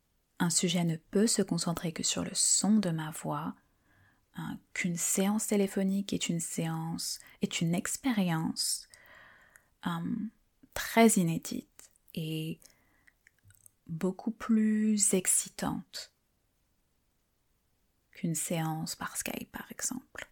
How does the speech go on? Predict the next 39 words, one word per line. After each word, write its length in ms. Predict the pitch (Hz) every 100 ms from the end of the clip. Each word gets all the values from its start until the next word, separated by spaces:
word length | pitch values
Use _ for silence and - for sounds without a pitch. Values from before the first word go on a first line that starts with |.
| _ _ _ _ _ _ _ _ -
pour 200 | 180 -
ceux 140 | -
qui 160 | - -
m'appellent. 500 | 175 - - - - _ - - - - - - _
Et 100 | 208
c'est 140 | -
ce 120 | 226 -
qu'il 160 | 220
y 100 | 214
a 80 | 254
de 100 | 220
génial 360 | 180 165 165 156
avec 280 | 165 -
l'hypnose 340 | - - 165 160
érotique, 480 | 165 160 - - -
selon 360 | - 160 156
moi, 540 | 151 147 160 220 214 180
c'est 220 | - 165
le 100 | 165
fait 240 | - 185
que 120 | 175
l'hypnose 380 | 165 160 165 160
fonctionne 480 | - 180 - 170 165 - - - _
très 340 | - - 233
bien 260 | 202 180 160
à 60 | 160
distance. 800 | - - - 196 196 - - - - - - - _ _ _ _ _
Euh, 40 | 175 165 156 175 170 170 165 _ _ _ _ _ _ _ _ _
et 120 | 180
pour 220 | 170 190
moi, 480 | 180 180 185 190 233 269 269
il 80 | 208
y 20 |
a 60 | 165
quelque 280 | 165 170 -
chose 320 | - - -
de 100 | -
vraiment 640 | - - - - 202 208
magique. 960 | 175 170 170 - - - _ - -